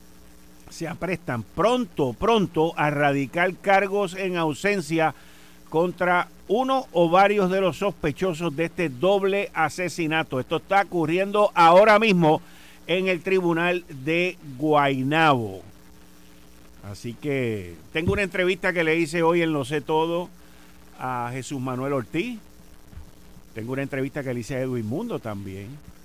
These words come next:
Tengo el sonido aquí, que estoy esperando que me lo envíen, el de Jennifer contestándole a, a Edwin Mundo. Pero primero tengo a Tomás Torres Placa en línea. Buenas tardes, ingeniero. Muchas gracias por estar aquí en Análisis seiscientos treinta, como siempre, bienvenido.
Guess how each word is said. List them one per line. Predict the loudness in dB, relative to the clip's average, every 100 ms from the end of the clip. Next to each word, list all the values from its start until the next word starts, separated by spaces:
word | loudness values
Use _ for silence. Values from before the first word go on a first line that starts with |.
| -20 -20 -20 -18
Tengo | -12 -10
el | -8
sonido | -8 -6 -4 -4
aquí, | -6 -6 -6 -6
que | -8
estoy | -8 -10
esperando | -8 -10 -8 -10
que |
me | -10 -8
lo | -8
envíen, | -8 -8 -8 -10
el | -12 -10
de | -10
Jennifer | -10 -10 -10 -12
contestándole | -10 -12 -12 -12 -12 -10 -8 -6 -6
a, | -6 -10 -14 -18 -18
a | -14 -10
Edwin | -8 -8 -8
Mundo. | -8 -10 -10 -12 -14 -20 -20 -20 -8
Pero | -6 -4
primero | -4 -4 -2 -2 -6 -10 -20 -10
tengo | -6 -2
a | -2
Tomás | -2 -4 -4
Torres | -4 -4 -6
Placa | -6 -6 -4
en | -6
línea. | -6 -6
Buenas | -4 -4 -2
tardes, | -2 -2 -2
ingeniero. | -2 -2 0 0
Muchas | -2 -6 -6
gracias | -6 -8 -10
por | -10
estar | -10 -6 -6
aquí | -6 -6
en |
Análisis | -6 -6 -8 -10 -10
seiscientos | -8 -6
treinta, | -6 -4 -6
como | -6 -6
siempre, | -6 -4 -4
bienvenido. | -2 -2 -4 -4 -4 -6